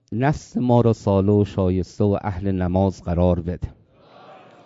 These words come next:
بعدش هم یه صلواتی بفرستیم. اللهم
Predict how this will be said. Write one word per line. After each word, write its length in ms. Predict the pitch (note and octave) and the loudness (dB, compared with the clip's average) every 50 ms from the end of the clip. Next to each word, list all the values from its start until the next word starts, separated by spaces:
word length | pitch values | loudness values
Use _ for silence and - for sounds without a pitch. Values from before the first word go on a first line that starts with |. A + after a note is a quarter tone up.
| _ _ _ _ _ _ _ _ _ _ _ _ _ _ - _ | _ _ _ _ _ _ _ _ _ _ _ _ _ _ -2 _
بعدش 500 | A3 B3+ - _ B3 - A#3+ G3+ - - | -2 -2 0 _ -6 -4 -4 -4 -2 -4
هم 120 | F3 E3 | -4 -2
یه 80 | D3 C3+ | -4 -6
صلواتی 680 | - - A2+ G2+ F#2+ F#2+ F#2+ G2 G2 G2 - - E2+ | -4 -4 -4 -2 0 0 0 0 0 -2 -4 -6 -8
بفرستیم. 560 | F#2 E2 D#2+ - - D#2 - - - - - - _ - _ _ - | -6 -8 -8 -8 -10 -12 -12 -12 -16 -20 -20 -20 _ -20 _ _ -10
اللهم 1500 | F2 E2+ E2+ F2+ F2+ F#2 F#2 F2 E2+ F2 F2 E2+ E2+ - - - - - - F2+ D2 D2+ F#2 F2 E2 E2 E2+ D#2+ E2 | -8 -6 -4 -2 0 0 0 0 0 -2 -4 -6 -10 -18 -20 -20 -20 -20 -20 -20 -18 -18 -16 -14 -12 -10 -10 -10 -10